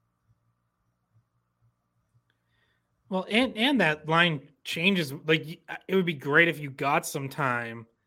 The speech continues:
before the playoffs, even just, like, the last couple games maybe, because that line could also change. Like, if it's gonna be Bertuzzi flips over to the right side and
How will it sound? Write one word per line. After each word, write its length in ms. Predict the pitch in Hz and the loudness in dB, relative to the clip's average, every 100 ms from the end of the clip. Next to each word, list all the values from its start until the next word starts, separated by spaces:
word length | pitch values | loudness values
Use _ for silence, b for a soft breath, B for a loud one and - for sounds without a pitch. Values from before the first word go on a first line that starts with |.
| _ _ _ _ - | _ _ _ _ -10
before 280 | 135 156 | -4 -2
the 60 | 135 | -2
playoffs, 460 | 131 143 139 127 143 | -2 2 4 2 0
even 200 | 147 165 | -2 -2
just, 120 | 139 | -2
like, 120 | 147 | -4
the 60 | 139 | -2
last 240 | 131 127 | -4 -4
couple 220 | - 143 123 | -6 -6 -8
games 480 | 117 127 151 143 127 | -10 -6 -6 -6 -10
maybe, 400 | 120 113 110 113 | -12 -12 -12 -12
because 460 | 123 147 135 123 _ _ _ _ _ _ _ 139 | -6 -4 -4 -6 _ _ _ _ _ _ _ -2
that 220 | 156 208 | 2 2
line 160 | 190 | 2
could 100 | 190 | 0
also 180 | 190 151 | -2 -4
change. 320 | 139 175 180 | -8 -6 -6
Like, 100 | 131 | -8
if 80 | 127 | -10
it's 140 | 151 - | -10 -8
gonna 140 | 170 | -8
be 200 | 165 139 _ | -8 -10 _
Bertuzzi 580 | 156 143 - 147 160 170 | -6 -6 -8 -10 -6 -6
flips 300 | - 156 - | -6 -8 -6
over 120 | 151 | -6
to 60 | 135 | -6
the 100 | 127 | -8
right 280 | 113 123 151 | -10 -10 -10
side 460 | - 175 185 196 | -10 -8 -6 -6
and 200 | 143 110 | -8 -12